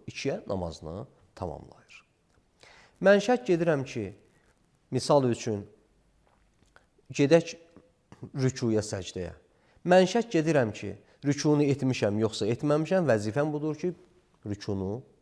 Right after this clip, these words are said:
yerinə yetirəm. Kəsiru şək rükunu yerinə yetirməyəcək. Mən şək edirəm, həmd və surəni dedim, demədim,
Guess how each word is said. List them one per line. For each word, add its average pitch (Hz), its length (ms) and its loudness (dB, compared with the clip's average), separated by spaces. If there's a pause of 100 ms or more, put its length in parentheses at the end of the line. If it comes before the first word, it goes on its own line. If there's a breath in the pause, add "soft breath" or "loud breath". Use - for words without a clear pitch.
(140)
yerinə 85 340 -2
yetirəm. - 320 -14 (380 soft breath)
Kəsiru 147 420 0
şək - 300 -10
rükunu 104 340 -6
yerinə 90 380 -4 (460)
yetirməyəcək. - 640 0 (480 soft breath)
Mən 196 180 6
şək 247 300 2
edirəm, 156 260 4
həmd 143 260 2
və 127 80 4
surəni 113 440 0
dedim, 107 300 0
demədim, 90 440 0